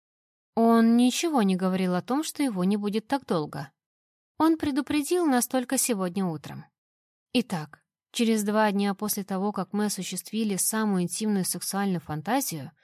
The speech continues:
какую только можно себе представить, Марк уехал. Он сбежал. Я думала, что нашла идеальный вариант, идеального сексуального партнера.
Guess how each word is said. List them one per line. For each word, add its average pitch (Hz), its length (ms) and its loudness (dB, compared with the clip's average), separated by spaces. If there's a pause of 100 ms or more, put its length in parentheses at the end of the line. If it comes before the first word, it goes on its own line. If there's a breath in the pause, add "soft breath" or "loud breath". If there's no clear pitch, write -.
(220 soft breath)
какую 254 340 -2
только 226 300 -2
можно 220 340 0
себе 180 320 -4
представить, 233 760 -2
Марк 190 380 -2
уехал. 208 540 -6 (300)
Он 190 200 2
сбежал. 180 720 -4 (640)
Я 208 240 0
думала, 220 480 0
что - 180 -4
нашла 214 480 -2
идеальный 196 480 0
вариант, 175 560 -6 (240)
идеального 214 760 2
сексуального 214 640 -2
партнера. 220 680 -2